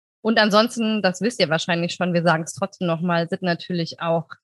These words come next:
einschlägige N G Os wie Lobby Control und Abgeordnetenwatch diejenigen, die sich, ähm, ja, sehr stark in diesem Bereich engagieren und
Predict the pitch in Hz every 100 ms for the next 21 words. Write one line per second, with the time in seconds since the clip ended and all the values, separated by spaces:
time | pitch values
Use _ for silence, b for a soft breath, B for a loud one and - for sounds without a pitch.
0 | _ 190 180 185 - 170 180 170 170 170
1 | 175 - 175 170 - 180 170 180 - 170
2 | 175 - 170 170 117 - - 135 175 156
3 | 175 156 160 - - _ _ _ _ _
4 | _ - 214 202 202 190 190 165 185 -
5 | 180 - - - 175 170 170 170 165 156
6 | 170 180 - 180 175 175 165 175 165 160
7 | - 165 170 175 175 170 160 170